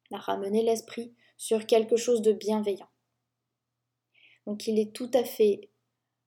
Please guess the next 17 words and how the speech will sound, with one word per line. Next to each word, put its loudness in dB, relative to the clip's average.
normal 0
d'avoir -2
besoin 0
de 0
fournir -4
un -8
effort -6
pour -2
ajuster -2
les 6
pensées 2
vers -2
quelque -2
chose -4
de 2
plus -6
positif. -8